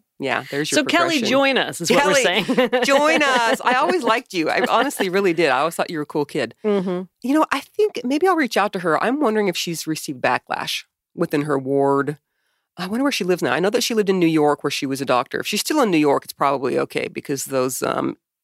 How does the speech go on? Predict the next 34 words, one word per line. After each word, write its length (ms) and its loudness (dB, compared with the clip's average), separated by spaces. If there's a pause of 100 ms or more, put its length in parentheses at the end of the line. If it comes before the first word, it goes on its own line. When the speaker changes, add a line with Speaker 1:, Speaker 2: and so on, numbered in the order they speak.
Speaker 1:
East 240 -2
Coasters 480 0
tend 200 -2
to 60 -4
be 160 -2
more 240 0
accepting. 600 -4 (200)
Speaker 2:
It 160 2
would 240 2
be 140 2
interesting 400 -2
to 60 -2
see 280 -2
the 400 0 (140)
reaction 500 0
to 80 -10
the 100 -4
article. 460 -4
Speaker 1:
I 100 -14
wonder 140 -10
if 60 -16
there's 180 -10
comments. 580 -8
Let 80 -4
me 80 -4
look. 240 -10
Hold 160 -12
on. 240 -10
Oh, 60 -10
there's 180 -8
forty-seven 560 -2
of 120 -4
them. 220 -4 (160)
Speaker 2:
Ooh, 60 4